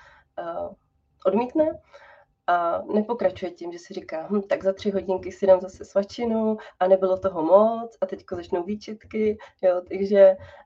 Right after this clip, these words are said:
eh, vlastně všichni se rodíme s plně funkčními signály těla a bohužel potom postupem toho našeho, v tom našem životě je ztrácíme, nebo spíše potlačujeme,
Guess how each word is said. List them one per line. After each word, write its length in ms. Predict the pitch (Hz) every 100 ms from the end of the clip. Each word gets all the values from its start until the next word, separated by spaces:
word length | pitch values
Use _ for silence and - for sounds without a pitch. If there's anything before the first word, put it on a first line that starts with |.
| -
eh, 160 | 190
vlastně 260 | 190 196 226
všichni 400 | 220 214 214 196
se 180 | - 175
rodíme 420 | 170 165 175 175
s 80 | -
plně 280 | - 175 180 -
funkčními 500 | 180 - 196 175 180
signály 800 | - 190 180 175 175 175 180 180 _ _
těla 340 | 180 170 214 - _ _ _ _ _ _ _ _ - _
a 400 | 190 180 175 175 202 _ _
bohužel 640 | 202 190 196 196 185 185 -
potom 320 | - 185 185
postupem 600 | 190 185 - 196 180 175 190 - _
toho 240 | - 185 180
našeho, 340 | 185 196 180 196 -
v 40 | -
tom 120 | 190
našem 280 | 185 202 190
životě 720 | 196 170 175 - 175 175 -
je 120 | 185 190
ztrácíme, 680 | - 180 160 - 180 185
nebo 220 | 220 -
spíše 320 | 170 - 208 208
potlačujeme, 840 | 180 - 180 - 185 175 175 -